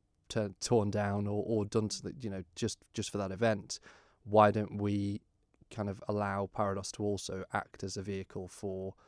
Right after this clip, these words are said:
those people to put on creative performances and, and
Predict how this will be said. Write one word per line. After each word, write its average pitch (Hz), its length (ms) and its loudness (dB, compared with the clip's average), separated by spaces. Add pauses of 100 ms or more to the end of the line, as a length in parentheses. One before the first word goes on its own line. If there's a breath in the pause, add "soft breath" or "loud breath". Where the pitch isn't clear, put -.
(420 soft breath)
those 98 500 2 (220)
people 107 320 0
to - 120 -4
put - 280 0
on 101 180 2
creative 98 640 -2 (220)
performances 98 600 -2
and, 101 220 -6
and 101 160 -6